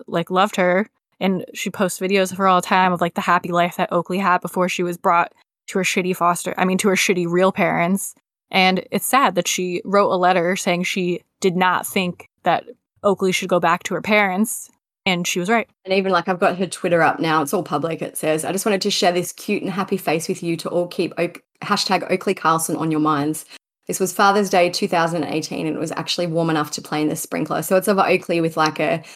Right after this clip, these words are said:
Speaker 2: swimming vest on, and, you know, she's wet and smiling. It's a very, very cute photo. All of her things are generally about Oakley at the moment.
Speaker 1: Yeah, like, she, she had her when she was, like, a baby.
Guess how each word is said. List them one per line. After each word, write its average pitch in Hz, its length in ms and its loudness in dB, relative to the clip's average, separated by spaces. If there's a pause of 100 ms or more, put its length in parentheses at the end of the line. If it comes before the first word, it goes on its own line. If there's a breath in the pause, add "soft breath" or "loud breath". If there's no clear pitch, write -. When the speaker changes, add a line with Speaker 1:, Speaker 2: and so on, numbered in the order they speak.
(160)
Speaker 2:
swimming 185 420 2
vest 160 320 2
on, 160 360 2
and, 151 500 0
you 156 80 -4
know, 160 60 -2
she's 160 300 -4
wet 151 340 2
and 165 160 -2
smiling. 165 320 -2
It's 160 140 -4
a 165 40 -8
very, 156 200 0
very - 200 -4
cute - 300 -10
photo. 156 520 -6
All 208 240 6
of 196 180 2
her 156 580 0 (280)
things 156 380 -4
are 143 100 -2
generally 151 360 -2
about 147 260 -4
Oakley 156 460 -8 (120)
at 156 120 -8
the 87 80 -8
moment. 82 160 -4
Speaker 1:
Yeah, 196 160 0
like, 190 120 -10
she, 202 200 -2 (220)
she - 140 -4
had 226 120 2
her 233 80 2
when 220 100 2
she 220 120 -4
was, 196 100 -4
like, 202 180 -2
a 180 60 -6
baby. 180 440 -6